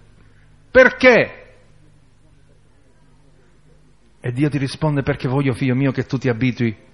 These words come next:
a non fare dipendere la tua gioia da quello che mangi, da quello che hai, da quello che è un condimento che io ti voglio dare, però che non può mai diventare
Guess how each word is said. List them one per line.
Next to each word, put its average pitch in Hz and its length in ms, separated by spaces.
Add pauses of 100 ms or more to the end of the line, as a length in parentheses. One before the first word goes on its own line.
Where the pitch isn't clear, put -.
(420)
a - 80
non 127 140
fare 123 240
dipendere 113 540
la 113 120
tua 123 220
gioia 107 540 (400)
da 113 140
quello 123 260
che 120 120
mangi, 107 800 (840)
da 127 100
quello 131 240
che 120 180
hai, 110 500 (640)
da 139 140
quello 180 300
che 170 280
è - 300
un 208 200
condimento 180 1120 (420)
che 170 120
io 175 100
ti 165 100
voglio 156 260
dare, 120 580 (760)
però 143 220
che 147 100
non 135 280
può 156 260
mai 143 500
diventare 120 920